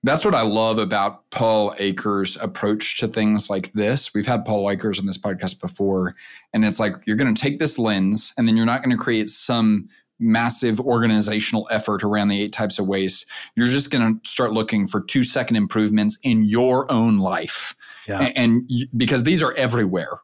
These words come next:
Speaker 1: right? And so you're gonna start looking for two-second improvements. And anytime you can take action, you do. And it's not this massive sweeping priority. It's just minute ways that will make things sustainably better moving forward.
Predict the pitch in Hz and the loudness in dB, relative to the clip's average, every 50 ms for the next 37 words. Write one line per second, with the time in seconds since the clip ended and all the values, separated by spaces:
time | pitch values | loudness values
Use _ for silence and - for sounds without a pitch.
0 | _ - 113 113 120 131 131 139 123 120 110 - 131 117 110 135 160 190 175 143 | _ 0 2 2 2 2 0 2 2 2 2 2 0 2 2 2 2 2 2 2
1 | - - 151 135 135 127 135 123 113 120 107 - - 139 139 - 147 123 113 113 | 2 0 0 0 0 0 0 0 0 0 -2 0 0 0 0 0 -2 -2 0 0
2 | 107 104 - 127 131 131 147 156 160 160 - - - - - - - 123 123 127 | 0 2 2 2 2 2 2 0 0 -2 -4 -8 -12 -14 -14 -6 -2 0 0 0
3 | 123 147 151 160 175 190 180 180 170 175 170 165 165 165 151 120 117 120 107 - | 0 0 2 2 2 2 2 2 0 0 2 2 2 0 0 0 0 -2 -2 -2
4 | - 135 143 147 156 165 170 180 170 175 185 185 185 175 - - 160 165 175 180 | -2 0 0 2 2 2 2 2 2 2 2 0 0 0 -2 -2 0 0 0 0
5 | 180 - - - 185 175 170 170 170 - 120 120 123 120 113 110 101 101 123 139 | -2 -4 -2 0 2 2 2 2 0 -2 -2 0 2 4 2 2 2 2 2 2
6 | 135 120 101 92 90 95 110 135 139 - - - - - - 127 127 123 113 - | 4 4 2 2 2 2 0 0 -2 -4 -10 -14 -8 -2 0 2 2 2 2 2
7 | 143 156 170 165 170 160 143 - - 120 117 127 135 147 151 156 - - 139 120 | 2 2 2 0 0 -2 -2 0 2 2 2 2 2 0 0 -2 -2 -2 -2 -2
8 | - - - - 147 147 143 143 127 117 110 - 127 120 113 117 127 147 143 120 | -2 -6 -2 -2 -2 0 2 0 0 0 2 2 2 2 4 4 4 4 2 2
9 | 113 104 101 101 - - - - - - 147 143 - - 233 214 - 156 139 127 | 2 2 0 0 -4 -10 -18 -10 -2 -2 0 0 2 0 0 2 2 2 2 4
10 | 120 120 131 151 165 147 135 139 135 135 135 135 127 120 110 120 127 123 - 127 | 4 4 4 4 2 2 2 2 2 4 4 2 2 0 0 -2 -4 0 2 2
11 | 117 113 117 123 131 - - - 139 127 123 120 110 - - 110 - - - 117 | 4 4 4 4 2 0 -2 -2 2 2 4 4 2 0 -2 -4 -4 -2 0 2
12 | 117 120 123 117 113 110 107 101 92 107 110 113 110 107 110 110 110 110 110 107 | 2 2 2 2 2 2 0 2 2 2 2 2 2 2 2 2 2 2 4 4
13 | 104 98 98 - - 143 143 123 110 107 107 | 2 0 -2 0 0 2 2 2 2 2 0